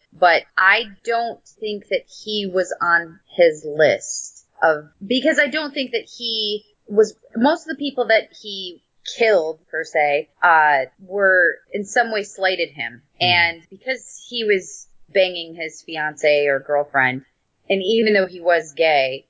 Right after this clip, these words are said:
Speaker 1: he wasn't slighting him. It was more the other way around. He was already getting his snub in on him by sleeping with his,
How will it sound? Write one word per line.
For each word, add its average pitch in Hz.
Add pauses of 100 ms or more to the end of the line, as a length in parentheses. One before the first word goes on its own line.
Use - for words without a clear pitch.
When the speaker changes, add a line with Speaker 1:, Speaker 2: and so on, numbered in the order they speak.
Speaker 1:
he 214
wasn't 170
slighting 156
him. 151
It -
was 156
more 151
the 139
other 131
way 123
around. 123
He 165
was 160
already 147
getting 143
his 139
snub 139 (100)
in 147
on 131
him 127 (140)
by 143
sleeping 131
with 120
his, 120